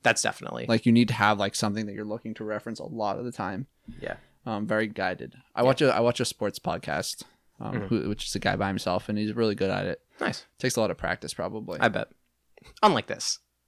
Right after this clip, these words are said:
Speaker 1: we're Olympic level professionals.
Speaker 2: Absolutely.
Speaker 1: Uh, if, if there was an Olympics, uh, uh, Olympic event for podcasting,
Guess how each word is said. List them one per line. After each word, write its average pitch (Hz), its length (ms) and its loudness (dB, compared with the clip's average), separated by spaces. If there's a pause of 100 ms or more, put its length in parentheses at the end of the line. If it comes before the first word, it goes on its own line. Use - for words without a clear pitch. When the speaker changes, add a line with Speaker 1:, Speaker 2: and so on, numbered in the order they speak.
(300)
Speaker 1:
we're 185 260 8 (500)
Olympic 143 400 8
level 101 220 4
professionals. - 580 -4 (1200)
Speaker 2:
Absolutely. 113 720 2 (840)
Speaker 1:
Uh, 135 200 10
if, - 120 0
if 160 140 4
there 165 120 10
was 160 120 8
an 151 100 10
Olympics, 147 420 6
uh, 120 380 8 (200)
uh, 113 420 8
Olympic 131 240 6
event 120 200 6
for - 60 -14
podcasting, 135 580 6